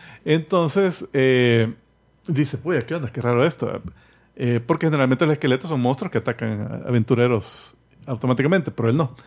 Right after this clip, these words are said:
Entonces, él, eh, se recuerda, dale siguiente. Sí. Se recuerda que, eh, hay, que a veces los monstruos pueden evolucionar, como Pokémon.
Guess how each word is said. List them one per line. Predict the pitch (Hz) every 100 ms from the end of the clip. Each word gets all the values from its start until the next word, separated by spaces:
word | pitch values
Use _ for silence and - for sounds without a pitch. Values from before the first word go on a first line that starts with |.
| - - -
Entonces, | - 165 190 175 185
él, | 147 147 147 - _ _
eh, | 147 139
se | 127 160
recuerda, | 180 196 160 165
dale | 175 151
siguiente. | 147 185 190 190 - _ _ _ _ _ _ _ _ -
Sí. | - _ _ _ _
Se | - 156
recuerda | 160 175 175 175 185 -
que, | 165 165 175 180 -
eh, | 147 135 131 131 -
hay, | 139 151 165 - - - -
que | 156
a |
veces | 139 135 165
los | 160
monstruos | 160 160 202
pueden | - 131 139
evolucionar, | 139 131 123 175 160 - _ _
como | - 120
Pokémon. | 113 - 143 190